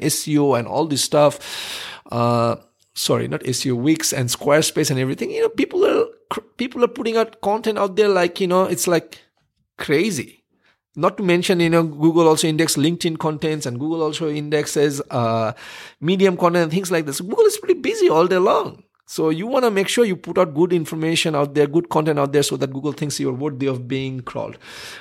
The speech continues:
But, you know, what I will do is, wh-, wh-, what, what I've done is, like, you know, in the show notes,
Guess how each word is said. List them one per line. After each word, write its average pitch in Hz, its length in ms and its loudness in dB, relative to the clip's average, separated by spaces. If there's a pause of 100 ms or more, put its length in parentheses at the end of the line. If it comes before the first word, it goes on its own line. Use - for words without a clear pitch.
But, - 240 0
you 220 100 -4
know, 240 100 2
what 233 120 4
I 226 80 4
will 160 180 2
do 208 240 2
is, 139 360 4
wh-, 151 200 -6
wh-, 139 220 -2
what, - 240 -2 (320)
what 170 140 0
I've 135 180 2
done 208 240 4
is, 156 220 2
like, 147 200 -2
you 160 60 -6
know, 151 160 -6
in 156 280 -6
the 131 520 2 (640)
show - 300 2
notes, 180 220 2